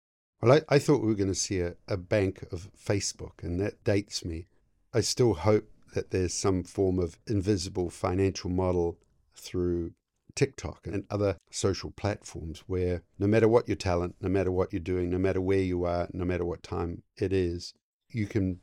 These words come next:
bring your best and show your best and get credit or value from doing so. That is the beauty of these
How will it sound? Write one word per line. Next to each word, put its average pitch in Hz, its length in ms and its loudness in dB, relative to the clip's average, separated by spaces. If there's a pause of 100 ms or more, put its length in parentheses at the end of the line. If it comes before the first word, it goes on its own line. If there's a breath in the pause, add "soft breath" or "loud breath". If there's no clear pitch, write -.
(140)
bring 107 200 4
your 92 100 2
best 95 460 0
and 87 260 -6 (160)
show - 220 0
your 92 180 0
best 87 440 -6
and 78 160 -10 (500)
get 92 200 -4
credit 85 360 -2
or 85 320 -2 (160)
value 85 420 -2 (340)
from 87 220 -4
doing 90 320 0
so. - 160 -10 (480)
That 95 180 0
is 87 240 -2
the - 120 -10
beauty 87 340 -4
of 80 180 -6
these 87 400 -4